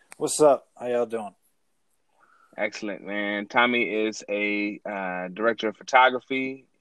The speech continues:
Speaker 2: in Hollywood. Um, I guess he just finished, uh, Empire a few, like, few months ago, and now is, uh,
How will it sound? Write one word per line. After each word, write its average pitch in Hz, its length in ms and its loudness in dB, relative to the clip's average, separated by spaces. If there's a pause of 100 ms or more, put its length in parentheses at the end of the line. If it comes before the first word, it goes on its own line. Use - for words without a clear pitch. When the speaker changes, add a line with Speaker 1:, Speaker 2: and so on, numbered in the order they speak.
Speaker 2:
in 90 420 -14 (240)
Hollywood. 123 560 4 (720)
Um, 107 960 0 (580)
I 101 100 -12
guess 120 460 -4 (100)
he 117 220 -6
just 180 460 4
finished, - 580 0 (140)
uh, 107 320 -2
Empire 110 680 0
a - 600 -20
few, 127 120 -8
like, 120 220 2 (100)
few 131 220 -8
months 120 320 -4
ago, 113 300 -2
and 113 100 -8
now 113 260 -2
is, 107 240 -8
uh, 104 380 -2